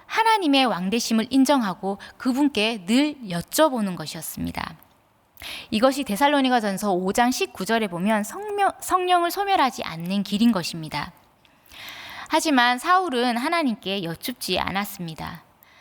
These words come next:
어, 그랬기 때문에 하나님의 그 영이신 성령 하나님께서 사울의 인생 가운데 일하실 수가 없으셨던 것입니다. 사울은 성령 하나님을 존중해 드리지 않았습니다.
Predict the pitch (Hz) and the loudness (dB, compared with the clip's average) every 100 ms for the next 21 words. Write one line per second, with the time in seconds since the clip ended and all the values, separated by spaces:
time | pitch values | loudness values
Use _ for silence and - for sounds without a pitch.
0 | - - 175 170 - 269 294 - 202 180 | -12 -4 -2 -2 -2 -2 -2 -2 -2 -2
1 | 180 254 339 - - - 359 359 320 254 | 0 0 -2 -8 -16 -2 2 4 4 2
2 | 247 254 262 - 226 175 180 202 202 202 | 4 2 0 -4 -4 0 2 0 0 -2
3 | 311 349 349 269 196 170 165 156 202 262 | 0 2 4 2 0 -2 -8 -4 0 0
4 | - - - - 339 349 320 262 170 185 | -2 -20 -18 -2 4 4 4 -2 -4 -4
5 | 233 226 190 160 175 - - - _ - | 0 0 0 -2 -6 -10 -12 -18 _ -12
6 | - 214 233 226 190 - 175 190 - - | -2 2 2 0 -6 -6 -2 -2 -2 -4
7 | 254 254 202 165 156 - 165 - 180 170 | -4 -4 -4 -6 -4 -6 -6 -6 -8 -10
8 | - _ _ _ _ - - - - - | -16 _ _ _ _ -20 -18 -16 -14 -14
9 | - 349 370 320 320 381 403 415 381 277 | 2 4 6 4 2 0 0 2 4 4
10 | 233 208 208 185 208 240 254 214 180 170 | 4 0 -2 0 2 4 2 2 -2 -6
11 | 175 156 175 214 - 160 151 - | -4 -2 -2 -2 -4 -8 -8 -10